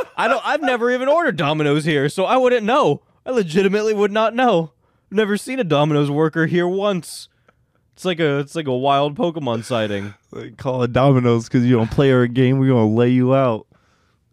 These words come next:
Speaker 1: Oh my God. <laughs> Is that true? Wow. So, I was like, "All right, I'm gonna deliver pizzas again for a little bit."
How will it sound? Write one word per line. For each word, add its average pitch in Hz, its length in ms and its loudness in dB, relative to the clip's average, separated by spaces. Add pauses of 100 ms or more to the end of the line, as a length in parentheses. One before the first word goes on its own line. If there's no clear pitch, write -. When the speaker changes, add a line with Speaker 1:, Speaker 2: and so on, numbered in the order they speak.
Speaker 1:
Oh 113 140 -10
my 87 140 -8
God. 92 460 -6
<laughs> - 1120 -20
Is - 100 -20
that 117 160 -8
true? 107 420 -4 (420)
Wow. 110 380 -2 (880)
So, 123 560 -4 (840)
I 139 680 0 (720)
was 123 180 -6
like, 110 340 -4
"All 113 200 -2
right, 98 320 -4 (640)
I'm 117 80 -14
gonna 120 160 -4
deliver 113 420 -4
pizzas 95 460 -8
again 90 260 -8
for 92 140 -14
a 90 40 -10
little 87 200 -12
bit." 85 260 -12